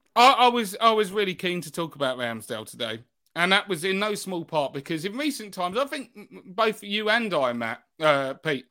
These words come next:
have, um, I think rightfully called, we, we, what we've never done is been like,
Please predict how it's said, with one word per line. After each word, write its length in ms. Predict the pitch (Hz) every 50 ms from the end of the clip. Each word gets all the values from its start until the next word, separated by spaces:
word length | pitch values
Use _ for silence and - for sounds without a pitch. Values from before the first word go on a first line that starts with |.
| _ _ _ _ _ _ _ _
have, 420 | - 175 185 175 170 165 160 - - - _
um, 520 | 190 165 151 151 143 143 147 147 143 143 - _ _ _ _ -
I 100 | 240 262
think 280 | 247 269 190 185 185
rightfully 760 | 180 214 240 254 - - - 185 147 135 123 127 143 160 156 - _ _ _ _ _ _
called, 300 | - 226 226 226 214 220
we, 320 | 247 302 294 208 220 202 -
we, 440 | - 202 190 - 220 208 202 277 233 -
what 200 | 226 269 294 -
we've 140 | 285 262 233
never 220 | 254 262 226 233
done 380 | 196 208 143 123 127 147 156 - _ _ _ _
is 200 | 175 175 143 -
been 220 | - 190 180 170
like, 280 | 165 160 165 165 165